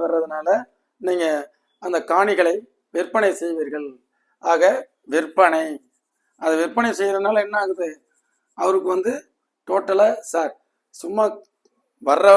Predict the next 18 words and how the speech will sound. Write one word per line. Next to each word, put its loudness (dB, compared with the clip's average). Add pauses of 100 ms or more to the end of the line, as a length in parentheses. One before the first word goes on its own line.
(220)
சனி -2
வந்து 2 (280)
ஆகா 8 (100)
ஓகோங்கிற 0
இடத்துல 0
வரும்பொழுது -6 (800)
பெரிய, 0 (960)
அஹ், 2
ஒரு 2 (320)
முன்னேற்றங்களும் 0
இல்ல. 6 (960)
பயமுறுத்துறாங்க 4
ஒரு -4
சில -6
ஜோசியர், -6
"உனக்கு -8
ஏழ்ரை, 2
ஏழ்ரைன்னு." -4